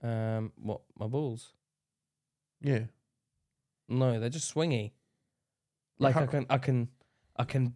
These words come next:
Speaker 1: bend over and go pop, pop, pop, and, like, lift, like, pop, tap, tap, tap, and, like, they're not touching my bone.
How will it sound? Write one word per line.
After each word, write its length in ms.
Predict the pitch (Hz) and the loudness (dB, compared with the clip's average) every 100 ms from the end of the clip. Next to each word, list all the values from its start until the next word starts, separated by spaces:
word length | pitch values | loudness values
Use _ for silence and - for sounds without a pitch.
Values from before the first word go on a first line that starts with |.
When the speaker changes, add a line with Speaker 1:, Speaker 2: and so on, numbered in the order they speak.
| - | 2
Speaker 1:
bend 380 | 143 135 131 117 | 4 4 2 0
over 440 | 107 123 139 131 _ _ _ - | -2 -2 -2 -4 _ _ _ -8
and 140 | 113 | -4
go 180 | 110 95 _ - | -4 -6 _ -8
pop, 220 | - - - | -8 -8 -12
pop, 220 | 156 - _ | -12 -12 _
pop, 260 | - - - | -16 -14 -6
and, 100 | 120 | -4
like, 140 | 110 113 | -4 -2
lift, 320 | 120 117 - _ _ _ - | -2 -4 -10 _ _ _ -8
like, 220 | 107 104 _ _ - | -6 -6 _ _ -18
pop, 200 | - - | -18 -16
tap, 200 | - 127 - | -14 -14 -14
tap, 140 | 127 - | -18 -12
tap, 220 | 120 - | -12 -8
and, 120 | 113 113 | -6 -4
like, 300 | 107 110 - - | -6 -8 -14 -4
they're 160 | 113 | -2
not 240 | 110 107 - _ _ _ _ _ _ _ _ _ _ _ _ _ _ _ - | -2 -4 -6 _ _ _ _ _ _ _ _ _ _ _ _ _ _ _ -10
touching 380 | 117 - 107 107 | -10 -8 -8 -6
my 340 | 107 104 104 - _ _ _ _ _ _ _ - | -6 -6 -8 -14 _ _ _ _ _ _ _ -4
bone. 360 | 117 107 107 | -2 -2 -6